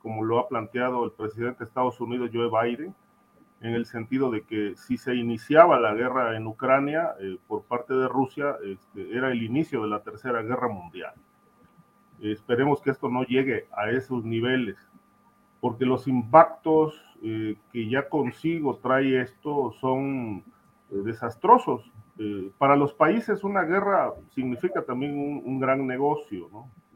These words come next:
Sobre todo los países bélicos, los, muchos europeos y Estados Unidos, que históricamente han, han sacado provecho de, de la guerra, de las guerras, ¿no? Por ejemplo, el caso de la Segunda Guerra Mundial, por ejemplo,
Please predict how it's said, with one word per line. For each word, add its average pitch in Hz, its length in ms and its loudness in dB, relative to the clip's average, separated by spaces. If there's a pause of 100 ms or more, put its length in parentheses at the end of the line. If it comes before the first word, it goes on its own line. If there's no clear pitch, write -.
(120)
Sobre 107 220 -8
todo 139 200 0
los 110 160 -4
países 117 460 -4
bélicos, 131 520 -4 (140)
los, 82 120 -20 (100)
muchos 120 340 -14
europeos 110 720 -4
y 95 80 -14
Estados 113 400 -8
Unidos, 120 340 -6 (760)
que 123 100 0
históricamente 135 720 2
han, 123 340 0
han 117 140 -4
sacado 127 420 -4
provecho 113 420 -6
de, 92 220 -8 (680)
de 123 140 -2
la 127 160 4
guerra, 151 380 4
de 131 140 -2
las 123 220 0
guerras, 156 420 -2
¿no? 156 280 -18 (360)
Por 117 160 0
ejemplo, 120 640 -2 (1000)
el 113 160 -6
caso 143 320 0
de 120 80 0
la 113 100 -2
Segunda 131 320 0
Guerra 147 220 2
Mundial, 175 400 6
por 127 120 -2
ejemplo, 143 380 -6